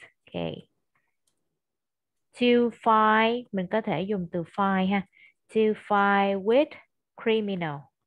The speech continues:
Criminal. Criminal, what does it mean? Thảo cho cô biết criminals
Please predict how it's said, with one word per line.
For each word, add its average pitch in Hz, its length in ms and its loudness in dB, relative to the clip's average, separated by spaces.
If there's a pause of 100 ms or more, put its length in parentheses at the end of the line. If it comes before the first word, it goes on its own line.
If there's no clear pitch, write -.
(840)
Criminal. 180 400 -6 (880)
Criminal, 233 640 4
what 214 120 2
does 208 260 4
it - 100 -16
mean? 180 240 -4 (520)
Thảo 202 180 -2
cho 233 180 0
cô 214 160 -2
biết 247 240 -4
criminals 208 560 -2